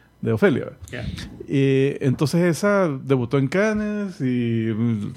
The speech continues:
Speaker 1: nadie, ni su mamá sabe, ni su mamá la fue a ver, pero, pero con un score bastante elevado y todo eso. Y
Speaker 2: Pero de
Speaker 1: justo
Speaker 2: los críticos.
Speaker 1: De los críticos.
Speaker 2: Ah.
Speaker 1: Y después de eso, eh, lo compra una, una distribuidora gringa y ya la pueden sacar. Entonces,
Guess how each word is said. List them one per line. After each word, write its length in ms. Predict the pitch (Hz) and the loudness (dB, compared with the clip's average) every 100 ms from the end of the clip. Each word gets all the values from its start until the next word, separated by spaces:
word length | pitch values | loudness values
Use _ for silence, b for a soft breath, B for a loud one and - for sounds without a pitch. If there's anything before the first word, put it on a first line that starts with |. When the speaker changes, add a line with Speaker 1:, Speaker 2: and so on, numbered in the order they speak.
| - | -6
Speaker 1:
nadie, 280 | 120 135 123 | -2 0 0
ni 120 | 117 | 0
su 100 | 117 | 0
mamá 240 | 117 147 | 0 2
sabe, 320 | 151 165 143 - - - _ _ | 2 2 2 0 -4 -20 _ _
ni 180 | 147 123 | 0 0
su 120 | 117 | 0
mamá 200 | 113 170 | 0 0
la 60 | 160 | 2
fue 120 | 165 | 2
a 20 | |
ver, 120 | 196 214 B B B B - - - | 2 0 B B B B -20 -14 0
pero, 640 | 139 131 123 120 113 113 | 4 6 6 6 6 4
pero 220 | 131 135 | 4 4
con 180 | 120 113 | 4 4
un 520 | 143 151 151 117 110 - | 4 2 2 2 0 -8
score 360 | - - 113 202 | -4 2 4 4
bastante 560 | 165 98 - 107 131 | 2 -2 -2 0 4
elevado 360 | 123 151 127 170 | 4 6 6 4
y 40 | |
todo 120 | 190 180 | 2 -4
eso. 120 | - B B B B _ | -8 B B B B _
Y 120 | 160 135 | 2 4
Speaker 2:
Pero 60 | |
de 60 | 143 | 4
Speaker 1:
justo 160 | 127 110 | 4 2
Speaker 2:
los 60 | 147 | 0
críticos. 480 | 214 - - 135 131 | 0 2 -2 0 4
Speaker 1:
De 100 | 117 | 4
los 120 | 107 | 4
críticos. 440 | 131 117 160 202 - | 2 2 0 -2 -2
Speaker 2:
Ah. 260 | 120 107 117 | -2 -2 -4
Speaker 1:
Y 120 | 131 | 0
después 400 | 127 135 185 180 | 2 0 0 0
de 160 | 190 160 | 2 0
eso, 320 | 139 220 - b b b b b _ _ - _ _ _ _ - - | 0 -4 -6 b b b b b _ _ -20 _ _ _ _ -20 -4
eh, 440 | 185 143 127 123 | 0 4 4 4
lo 200 | 135 143 | 4 0
compra 460 | 139 143 139 143 208 | 2 2 2 2 2
una, 800 | 135 123 127 127 127 127 127 127 | 2 2 4 2 2 0 0 -2
una 200 | 135 131 | -2 0
distribuidora 600 | 135 120 139 143 143 147 | 0 2 0 2 2 2
gringa 420 | 165 190 165 220 202 | 2 2 2 2 2
y 80 | |
ya 160 | 113 95 | 2 0
la 180 | 98 95 | -4 -4
pueden 240 | 120 110 | -2 -4
sacar. 320 | 104 - 220 123 | -4 -2 2 2
Entonces, 360 | 113 123 185 | 2 2 0